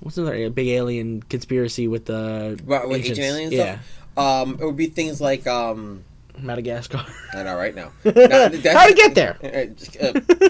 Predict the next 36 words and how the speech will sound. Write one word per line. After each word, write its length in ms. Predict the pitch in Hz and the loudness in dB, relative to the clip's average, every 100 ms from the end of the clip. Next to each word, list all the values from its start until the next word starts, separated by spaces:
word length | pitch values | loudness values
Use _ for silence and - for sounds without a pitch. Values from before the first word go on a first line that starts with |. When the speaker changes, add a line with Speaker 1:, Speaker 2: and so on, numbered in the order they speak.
| - | 2
Speaker 1:
<laughs> 20 | 85 | -8
Speaker 2:
natural. 580 | 214 107 - 240 214 - | -10 -8 -8 -8 -4 0
Speaker 1:
Continental 380 | 185 180 170 | 2 2 0
drifting. 300 | 139 135 - - | -2 -6 -8 -10
I 40 | |
Speaker 2:
Yeah, 140 | 139 127 | -6 -4
Speaker 1:
know. 100 | 104 | -4
Speaker 2:
like 180 | 110 - | -8 -12
continental 460 | 107 107 - 180 | -14 -14 -8 0
Speaker 1:
I 40 | 165 | 4
know 140 | 180 | 8
about 180 | 175 156 | 8 6
Speaker 2:
drifting. 280 | 151 139 90 | 2 -4 -8
Speaker 1:
Pangea. 60 | - - | -12 -8
Speaker 2:
That 140 | 160 160 | -4 -2
does 100 | 180 | -2
not, 200 | 175 170 | -4 0
that's 500 | 196 175 196 185 - | 0 4 2 2 2
not, 180 | 190 190 | 2 2
<laughs> 100 | 160 | -2
that's 200 | 151 - | -2 -4
science. 460 | 151 185 233 - | 0 2 0 0
Speaker 1:
<laughs> 1200 | 240 180 - - 339 370 - 392 453 453 440 453 | 2 4 2 2 2 0 0 0 0 2 0 2
Speaker 2:
That's 160 | 170 175 | 0 0
a 40 | |
science 260 | 196 180 143 | 0 -2 2
fact. 380 | 175 226 - - | 2 2 -2 -6
<laughs> 800 | 180 - - - 202 - - - | -6 -6 -14 -8 -8 -8 -6 2
Speaker 1:
Are 100 | 196 | 4
we 60 | |
gonna 120 | 233 | 4
be 60 | 226 | 2
talking 120 | 254 233 | 2 2
about 140 | 220 | 2
flat 160 | 202 190 | 2 2
Earth? 260 | 214 - | 0 -4